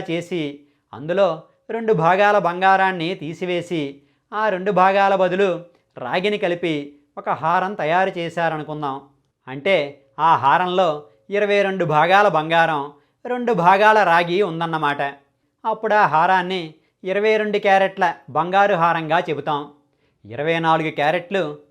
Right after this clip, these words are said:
వంద శాతం అనుకుంటే, అప్పుడు ఇరవై రెండు క్యారెట్లు తొంభై ఒకటి పాయింట్ ఆరు శాతం అవుతుంది. అందుకే బంగారు ఆభరణాల స్వచ్ఛతను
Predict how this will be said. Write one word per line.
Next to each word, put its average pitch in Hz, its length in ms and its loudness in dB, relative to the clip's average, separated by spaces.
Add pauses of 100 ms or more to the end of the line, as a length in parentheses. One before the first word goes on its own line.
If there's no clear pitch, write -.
వంద 113 200 -10
శాతం 185 380 -2
అనుకుంటే, 170 520 -8 (340)
అప్పుడు 160 460 -4 (300)
ఇరవై 180 300 0
రెండు 196 220 -2
క్యారెట్లు 185 680 -2 (300)
తొంభై 185 380 2
ఒకటి 196 280 0
పాయింట్ 185 400 0
ఆరు 156 260 0
శాతం 160 320 -2
అవుతుంది. 147 600 -6 (300)
అందుకే 147 520 -4 (280)
బంగారు 165 480 2
ఆభరణాల 180 540 4
స్వచ్ఛతను 170 680 -6